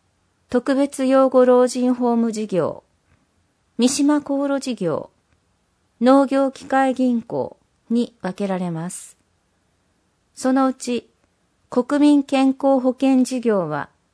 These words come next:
内訳で二つの事業に分かれます。介護保険事業も内訳で二つの事業に分かれます。国民健康保険事業から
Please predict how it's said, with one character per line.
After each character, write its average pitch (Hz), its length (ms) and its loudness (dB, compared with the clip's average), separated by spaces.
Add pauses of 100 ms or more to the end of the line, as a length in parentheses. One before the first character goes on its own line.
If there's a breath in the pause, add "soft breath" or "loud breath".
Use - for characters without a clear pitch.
(380)
内 226 280 -4
訳 247 320 -2
で 226 240 -6 (400)
二 - 260 -2
つ 269 160 -4
の 196 240 -4
事 214 200 -8
業 226 200 2
に 240 140 0
分 170 120 -4
か 160 120 -6
れ 156 100 -6
ま 151 200 -8
す。 - 280 -16 (1200)
介 302 280 0
護 254 140 0
保 247 120 0
険 269 320 0
事 269 160 -6
業 240 240 0
も 160 320 -8 (440)
内 220 260 -4
訳 240 320 -2
で 214 260 -6 (280)
二 285 260 0
つ 240 160 -6
の 202 100 -2
事 202 180 -8
業 202 220 -2
に 156 100 -8
分 151 140 -8
か 147 140 -12
れ 139 100 -8
ま 123 180 -8
す。 - 300 -16 (1300)
国 285 320 0
民 320 200 2
健 294 240 0
康 294 260 0
保 269 200 0
険 294 220 0
事 294 160 -4
業 277 240 -2
か 185 160 -6
ら 170 160 -4